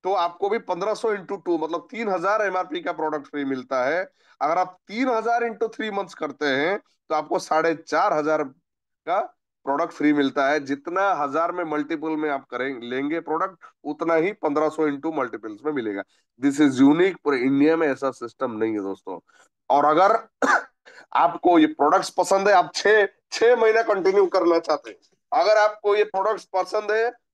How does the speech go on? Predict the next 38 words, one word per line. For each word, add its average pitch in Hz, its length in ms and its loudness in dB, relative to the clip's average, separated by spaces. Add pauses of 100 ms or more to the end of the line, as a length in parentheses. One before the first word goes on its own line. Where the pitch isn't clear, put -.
(120)
और 180 180 0
आप 190 220 -2
छह 226 380 -2
महीना 196 240 -2
कंटिन्यू 160 440 -4
करना 151 320 -2
चाहते 143 400 -4
हैं, 175 280 -2 (380)
तो 160 80 -2
आपको 156 640 0 (800)
फ़ाइव 175 320 -2 (100)
थाउजेंड 170 400 0
का 180 200 0
फ्री 175 200 -2
प्रोडक्ट 165 380 -2 (100)
मिलेगा 131 380 -2
दोस्तों। 110 300 -8
फ़ाइव 135 240 -2
थाउजेंड 117 340 -10 (280)
मतलब 160 260 0 (100)
ती-, 165 240 6 (340)
तीन, 170 220 0
तीन, 175 240 0
पन्द्रह 156 320 0
सौ, 175 120 -4
पन्द्रह 170 320 -2
सौ, 175 140 -8
तीन 180 260 -8
हजार 175 260 0
होना 190 200 0
चाहिए, 208 340 -2
but 175 400 -8
आपको 180 200 -6
पांच 196 420 -2
हजार 185 300 -2
का 185 120 -4
फ्री 170 200 -2
मिलेगा। 170 400 -2